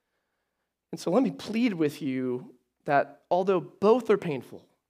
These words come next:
both unforgiveness and forgiveness hurt,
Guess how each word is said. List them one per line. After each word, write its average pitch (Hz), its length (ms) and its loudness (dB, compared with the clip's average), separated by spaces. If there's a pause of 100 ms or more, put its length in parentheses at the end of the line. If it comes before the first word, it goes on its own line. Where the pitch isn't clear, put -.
(380)
both 175 380 2
unforgiveness 233 920 -2
and 226 340 -2
forgiveness 180 640 -4
hurt, - 680 -6